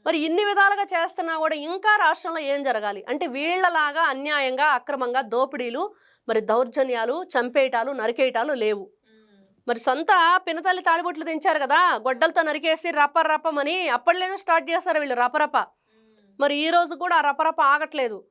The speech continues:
Speaker 1: మరి వీళ్ళు మాట్లాడతారు ఈ రోజున, అసలు శ్యామల మాట్లాడే మాటలకి అసలు అర్థం ఉందా?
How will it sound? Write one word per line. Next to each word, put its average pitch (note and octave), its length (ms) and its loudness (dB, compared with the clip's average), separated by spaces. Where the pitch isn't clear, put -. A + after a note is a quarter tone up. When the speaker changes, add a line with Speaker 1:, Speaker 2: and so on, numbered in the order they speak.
Speaker 1:
మరి D4+ 140 -2
వీళ్ళు F4 300 0
మాట్లాడతారు D#4+ 600 0
ఈ D4 60 -4
రోజున, D#4+ 460 0
అసలు C#4+ 180 -6
శ్యామల F#4+ 480 0
మాట్లాడే E4 360 0
మాటలకి D#4 460 -2
అసలు C#4+ 180 -2
అర్థం A3 280 0
ఉందా? F4+ 300 0